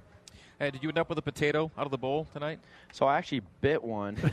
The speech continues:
Speaker 1: <laughs>
Speaker 2: um, and then threw it into the stands. I saw Zach Katoa grabbed it for me, so maybe I can go grab one back.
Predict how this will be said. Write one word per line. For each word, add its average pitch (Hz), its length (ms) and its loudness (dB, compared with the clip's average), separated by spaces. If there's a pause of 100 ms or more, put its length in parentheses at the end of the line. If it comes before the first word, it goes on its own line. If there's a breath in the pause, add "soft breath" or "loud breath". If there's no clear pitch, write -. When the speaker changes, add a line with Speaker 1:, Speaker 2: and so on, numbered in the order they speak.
(180)
Speaker 1:
<laughs> - 300 -12
Speaker 2:
um, 107 440 0
and 110 120 -4
then 107 120 -2
threw 127 180 0
it 113 80 2
into 107 160 -4
the 104 80 0
stands. 104 420 -2
I 107 60 2
saw 101 400 4
Zach 101 280 0
Katoa 101 300 2
grabbed 95 280 2
it - 80 -6
for 95 180 -8
me, 92 160 -8
so - 160 -8
maybe 101 240 -4
I 98 40 -2
can 101 80 -6
go 95 100 -6
grab 92 220 0
one 92 180 -6
back. 92 220 -2